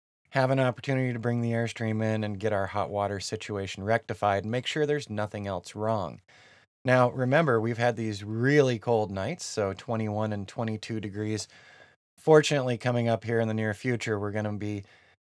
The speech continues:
getting out of the twenties for the evenings and instead being in the thirties again, so right around freezing.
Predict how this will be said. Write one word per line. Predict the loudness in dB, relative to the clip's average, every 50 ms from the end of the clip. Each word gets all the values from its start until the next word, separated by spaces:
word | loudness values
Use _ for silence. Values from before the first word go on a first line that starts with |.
| _ -4 6
getting | 8 8 10 10 8 4
out | 4 2
of | 2
the | -2 -4
twenties | 0 2 2 4 4 2 2 0
for | 0 -2
the | -2 0
evenings | 0 0 -2 -2 -2 -2 -2 -4 -6 -4 -4
and | -2 -2 -2
instead | -2 -4 0 0 0 0 0
being | -2 -4 -4 -2 -4
in | -4 -4
the | -6
thirties | -6 -2 0 0 2 2 0 -2 -4 -6 -6
again, | -6 -4 -4 -4 -4
so | -6 -6 -6 -6 -6 -6 -2
right | 0 0 2 2
around | 2 2 2 4 4 2 0 -2
freezing. | -4 -4 -4 -4 -4 -6 -8 -8